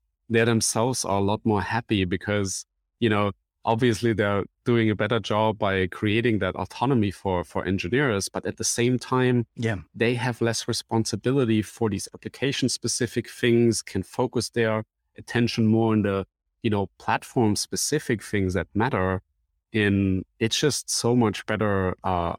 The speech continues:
Speaker 1: for, for both of these groups. And then at the same time, you know, uh, the, the cost things that we're addressing by essentially allowing them to go that multi-tenant route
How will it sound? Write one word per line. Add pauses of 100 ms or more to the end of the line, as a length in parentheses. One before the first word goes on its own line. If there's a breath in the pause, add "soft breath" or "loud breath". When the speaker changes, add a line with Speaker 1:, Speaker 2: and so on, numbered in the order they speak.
Speaker 1:
for,
for
both
of
these
groups.
And
then
at
the
same
time, (320)
you
know, (320)
uh, (220)
the, (120)
the
cost
things
that
we're
addressing
by
essentially
allowing
them
to
go
that
multi-tenant
route